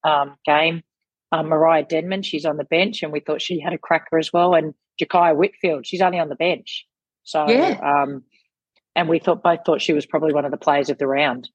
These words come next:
Speaker 1: So,
Speaker 2: Yeah.
Speaker 1: um, and our, one of our favourites, Jemima Taufa, isn't, didn't even make it this week.
Speaker 2: And, and had a
Speaker 1: So,
Speaker 2: blinder. So
Speaker 1: and had
Speaker 2: this
Speaker 1: a
Speaker 2: is the
Speaker 1: blinder.
Speaker 2: quality of s-, women's rugby league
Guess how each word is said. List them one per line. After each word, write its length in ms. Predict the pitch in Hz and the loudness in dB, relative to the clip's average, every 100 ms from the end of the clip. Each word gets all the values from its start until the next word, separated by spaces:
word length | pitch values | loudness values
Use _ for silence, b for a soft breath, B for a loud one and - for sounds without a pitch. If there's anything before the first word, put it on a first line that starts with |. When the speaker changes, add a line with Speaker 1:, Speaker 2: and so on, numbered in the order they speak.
| _ | _
Speaker 1:
So, 340 | - 143 139 131 | -6 -2 0 2
Speaker 2:
Yeah. 120 | 131 | 2
Speaker 1:
um, 260 | 131 127 135 _ _ _ _ _ _ _ b b _ - | 0 -6 -10 _ _ _ _ _ _ _ b b _ 2
and 100 | 156 | 4
our, 120 | 170 | 4
one 140 | 170 | 4
of 80 | 170 | 4
our 120 | 151 | 2
favourites, 420 | - 151 160 151 | 2 0 0 -4
Jemima 240 | - 156 151 | -4 -6 -6
Taufa, 400 | - 156 - - - | -2 -2 -2 -8 -6
isn't, 280 | 160 131 - | -8 -8 -4
didn't 160 | - | -2
even 380 | 165 147 143 131 | 0 0 -4 -4
make 280 | 135 269 - | 0 0 0
it 140 | - | -4
this 220 | 143 - - | -4 -8 -10
week. 320 | - - - _ _ _ | -12 -14 -20 _ _ _
Speaker 2:
And, 180 | - 226 - | 0 0 2
and 140 | 208 | 4
had 180 | 147 143 | 4 4
a 60 | 139 | 0
Speaker 1:
So, 60 | |
Speaker 2:
blinder. 340 | 214 262 170 170 | -2 -2 -2 -4
So 320 | - 196 196 190 | -4 0 0 0
Speaker 1:
and 160 | 156 147 | -4 -2
had 140 | 151 | -2
Speaker 2:
this 80 | 151 | -2
Speaker 1:
a 20 | |
Speaker 2:
is 60 | 147 | -2
the 120 | 143 | -2
Speaker 1:
blinder. 200 | 131 123 | -2 -2
Speaker 2:
quality 480 | 220 240 233 220 208 | 2 2 2 0 0
of 120 | 190 | -2
s-, 180 | 190 - - _ _ _ | -4 -10 -14 _ _ _
women's 500 | - 233 226 208 196 | 0 2 2 0 -2
rugby 440 | 175 185 190 190 175 | 0 2 2 0 0
league 500 | 175 170 147 208 | 2 2 0 -4